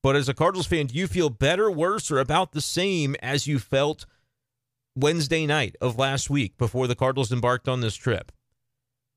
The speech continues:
Because even though the standings are about the same, and, and perhaps they end up gaining a little bit of ground from nine back to now eight and a half back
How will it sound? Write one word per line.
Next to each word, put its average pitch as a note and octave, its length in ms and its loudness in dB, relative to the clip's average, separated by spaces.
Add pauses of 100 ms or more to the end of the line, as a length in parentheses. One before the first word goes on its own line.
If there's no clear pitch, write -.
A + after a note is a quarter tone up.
(140)
Because B2 320 2
even F3+ 280 0
though F#3+ 280 2
the D3+ 120 -2
standings F3+ 480 -2
are F3+ 60 2
about D#3 260 0
the D#3 80 -4
same, D#3 480 -2
and, C3+ 180 -2
and C3+ 260 0
perhaps C#3+ 440 2
they C#3+ 120 0
end C#3 140 0
up A#2 120 0
gaining C3 280 0
a A#2 40 0
little A#2+ 200 0
bit G#2+ 120 -2
of G#2 60 -4
ground F#2 300 0
from G#2 160 -2
nine A2+ 240 2
back G#2+ 240 0
to - 80 -6
now G#2+ 200 0
eight G#2 100 -4
and G#2 80 2
a - 20 4
half G2+ 240 0
back F#2 320 -2